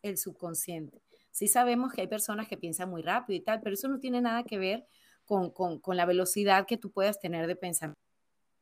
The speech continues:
Realmente, nuestro subconsciente va a una alta velocidad. Es como si tú compararas un caballo, un, cabalgando con un tren de alta velocidad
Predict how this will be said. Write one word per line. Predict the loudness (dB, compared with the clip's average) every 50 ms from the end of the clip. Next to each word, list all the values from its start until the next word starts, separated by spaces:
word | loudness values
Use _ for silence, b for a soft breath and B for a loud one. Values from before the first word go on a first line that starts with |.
| _ _ _ _ _ _ _ _ _ _
Realmente, | 0 2 4 4 4 4 4 2 -2 -6 -10 -10 b b b b b b
nuestro | 6 8 8 8 6 4 2 4 4
subconsciente | 6 6 4 4 4 4 4 4 6 6 4 4 4 2 0 -2 -6 -8 -10 -12 _ _ _ _ _ _ _ _ _ -2
va | 4 6 8 8 8 6 4 0 _ _
a | 2 4 4 6
una | 6 6 6 4 4 2 0 -2 -6 _ _
alta | 4 4 4 4 2 0 -2 -2 0
velocidad. | 0 0 0 -2 -2 -4 -6 -6 -6
Es | -6 -2
como | 0 0 0 0
si | 0 -2 -4
tú | -6 -6
compararas | -4 -2 -2 -2 0 0 2 4 4 4 4 4 2 0 -2 -4 -6 b b b b b b b b
un | 6 8 8 8 8
caballo, | 8 8 8 10 10 10 8 8 6 4 2 2 -4 _ _ 0
un, | 2 2 2 0
cabalgando | 2 4 6 8 8 8 8 8 8 8 8 6 4 2 2 0 -2 0
con | 2 4 6 6
un | 6 6 4 4 2
tren | 4 4 4 6 4 4
de | 4 6
alta | 6 4 4 4 2 2
velocidad | 4 4 4 4 2 2 2 2 4 4 4 4 4 2 0